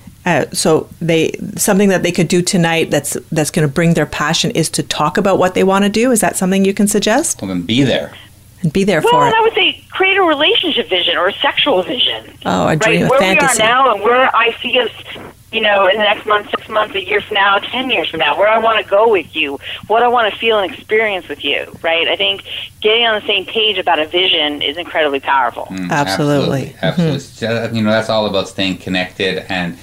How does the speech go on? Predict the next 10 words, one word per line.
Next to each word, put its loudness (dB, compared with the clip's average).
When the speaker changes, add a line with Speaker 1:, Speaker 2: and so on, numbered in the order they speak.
Speaker 2:
you -4
know, 0
being 0
on 0
that -2
journey -2
together. -4
Speaker 3:
Yes. -4
Speaker 1:
Now, 0
what 2